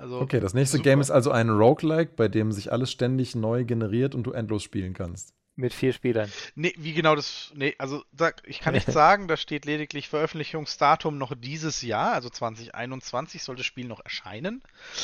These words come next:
Speaker 1: Äh,
Speaker 2: Ja.
Speaker 1: aber mehr Infos sind dazu jetzt noch nicht,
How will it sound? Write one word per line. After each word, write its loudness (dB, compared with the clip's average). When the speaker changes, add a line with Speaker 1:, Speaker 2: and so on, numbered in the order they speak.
Speaker 1:
Äh, -6
Speaker 2:
Ja. 6
Speaker 1:
aber -2
mehr 2
Infos -6
sind -8
dazu -4
jetzt -8
noch -12
nicht, -10